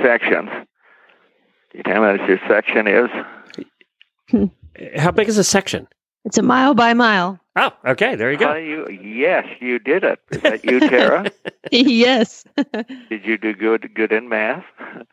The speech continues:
Speaker 3: No,
Speaker 1: Yes,
Speaker 3: actually.
Speaker 1: it's
Speaker 3: Well, I should have done better, but <laughs>
Speaker 1: Well, couldn't we all?
Speaker 3: Yeah.
Speaker 1: Anyway, it's, it's one of those grazing leases where you, um, I guess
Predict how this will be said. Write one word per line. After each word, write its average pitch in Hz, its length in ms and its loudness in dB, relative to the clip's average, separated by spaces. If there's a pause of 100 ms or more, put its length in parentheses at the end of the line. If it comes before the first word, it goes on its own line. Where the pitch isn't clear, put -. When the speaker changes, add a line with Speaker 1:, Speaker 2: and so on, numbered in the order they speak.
(320)
Speaker 3:
No, 262 360 4
Speaker 1:
Yes, - 80 4
Speaker 3:
actually. 226 320 2
Speaker 1:
it's 220 80 2
Speaker 3:
Well, 247 200 4
I 247 80 0
should 302 220 2
have 254 80 2
done 214 180 2
better, 165 280 0
but 190 360 -2 (160)
<laughs> 220 400 -2 (920)
Speaker 1:
Well, 120 300 -2 (320)
couldn't 120 260 -2
we 120 200 2
all? 104 340 2 (300)
Speaker 3:
Yeah. 254 380 4
Speaker 1:
Anyway, 123 560 2
it's, - 180 -20 (120)
it's 117 220 -2
one 127 180 4
of 120 60 0
those 110 260 0
grazing 117 540 2
leases 98 480 0
where 104 180 2
you, 98 380 0 (680)
um, 180 380 0 (2250)
I - 140 -6
guess 104 200 0